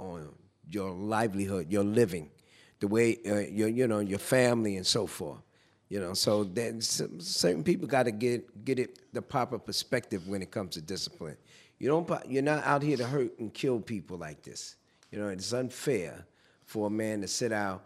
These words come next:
and I'm, and I'm hearing possibly even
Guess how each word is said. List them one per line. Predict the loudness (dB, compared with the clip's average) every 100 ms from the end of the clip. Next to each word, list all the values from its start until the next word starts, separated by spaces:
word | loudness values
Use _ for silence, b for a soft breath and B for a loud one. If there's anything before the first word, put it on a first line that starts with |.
| b b
and | -4 0
I'm, | 0 -2
and | -4 -4
I'm | -2 0
hearing | 0 0 -2 -4 -10 b -6
possibly | 0 0 0 -4 -8 -8 -12 _ -8
even | -4 -2 -4